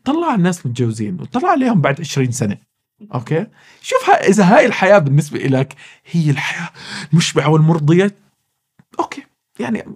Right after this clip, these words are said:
خليني أحكي لك إنه لا، هي مش هيك. الزواج حلو، وأعتقد إنه بركة كتير كبيرة، بس هو حلو للأشخاص اللي تعلموا كيف يكونوا هم حلوين، بغض النظر كانوا متزوجين أو لا. أوكي؟ أم،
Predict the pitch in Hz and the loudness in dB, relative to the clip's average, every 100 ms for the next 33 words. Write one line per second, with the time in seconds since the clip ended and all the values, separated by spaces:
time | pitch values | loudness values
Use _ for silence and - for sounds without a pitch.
0 | - - 277 285 - - 294 - - - | -16 -10 -6 -4 -4 -6 -8 -10 -14 -14
1 | - - - 233 202 143 - - _ _ | -12 -14 -8 -2 0 -2 -4 -14 _ _
2 | _ _ - 160 175 190 - - 180 254 | _ _ -8 0 2 2 -2 0 0 0
3 | - _ _ _ - 156 175 - 151 170 | -4 _ _ _ -4 -2 -2 -4 -2 0
4 | 147 156 165 - 170 151 143 143 160 214 | 2 0 -4 -4 -4 -2 0 2 2 -2
5 | - 160 - 185 175 - 208 254 214 139 | -2 -2 0 2 2 2 2 2 2 0
6 | 135 143 - 165 147 139 123 120 120 143 | -2 -4 -2 -2 -2 -4 -4 -2 0 2
7 | 147 120 - 151 147 - 151 131 123 135 | 2 -2 -2 -2 -2 -4 -2 -2 -2 -2
8 | 127 - 120 120 131 202 220 - - 160 | -2 -2 -4 -2 0 0 -2 -6 -6 -2
9 | 151 147 147 143 120 131 120 117 113 120 | 0 4 4 2 0 -4 -2 -4 -4 -6
10 | - - - _ _ _ _ _ _ _ | -6 -10 -12 _ _ _ _ _ _ _
11 | - 175 - _ _ _ _ _ _ _ | -12 -12 -14 _ _ _ _ _ _ _
12 | _ _ _ _ _ _ _ _ _ _ | _ _ _ _ _ _ _ _ _ _
13 | _ _ _ 135 135 131 127 135 127 | _ _ _ -6 -2 -2 0 -2 -2